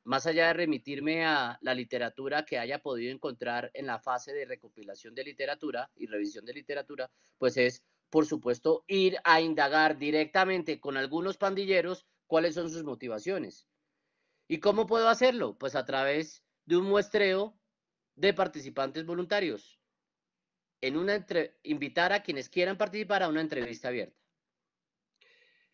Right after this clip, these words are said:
En muestra también se le puede llamar autoseleccionada,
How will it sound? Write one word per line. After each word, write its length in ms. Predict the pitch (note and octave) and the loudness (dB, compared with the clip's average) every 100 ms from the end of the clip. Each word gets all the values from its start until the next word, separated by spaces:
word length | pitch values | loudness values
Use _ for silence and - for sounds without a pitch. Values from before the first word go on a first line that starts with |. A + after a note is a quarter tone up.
| _ _ _ _ - | _ _ _ _ -2
En 180 | D3+ F#3 | 2 4
muestra 440 | G#3+ B3 C4 C4 | 8 8 8 6
también 260 | G3 D3+ D4+ | 6 6 6
se 100 | G3+ | 4
le 100 | D#3+ | 4
puede 240 | D3+ E3+ | 6 8
llamar 440 | F3+ C#3 C#3+ D#3 - - _ _ _ _ - | 8 8 6 6 -2 -18 _ _ _ _ 8
autoseleccionada, 1200 | F3+ F3 F3+ D3+ D#3 C3 A#2 C3+ D3+ E3 G#2+ | 10 10 4 -2 0 -4 -4 -6 -4 -2 -4